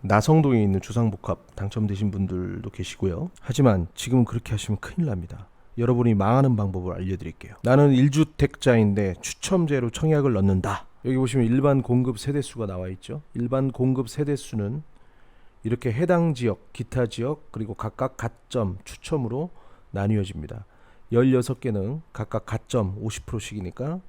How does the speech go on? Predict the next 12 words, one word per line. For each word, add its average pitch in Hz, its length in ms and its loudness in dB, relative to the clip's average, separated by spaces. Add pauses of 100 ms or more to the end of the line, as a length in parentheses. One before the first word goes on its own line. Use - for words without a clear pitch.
(360)
이렇게 104 200 -8
네 101 140 -4
개씩 - 280 -8
배분이 101 300 -4
되고요. 98 420 -8
추첨제는 160 840 2
무주택자한테 135 960 0
칠십오 156 520 -4
프로가 117 600 -4
배당이 110 300 -2
되기 92 180 -8
때문에 98 420 -8